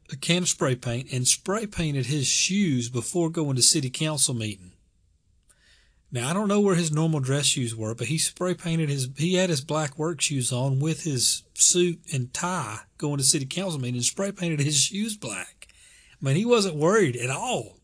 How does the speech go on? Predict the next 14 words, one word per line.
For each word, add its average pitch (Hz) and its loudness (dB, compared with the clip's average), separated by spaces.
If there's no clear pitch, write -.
about 147 -6
what 135 0
anybody 156 0
thought 156 -2
about 107 -6
him. 95 -16
And 127 -2
he, 165 0
he, 156 0
I 160 -2
remember 165 2
him 139 0
telling 165 2
me, 123 -2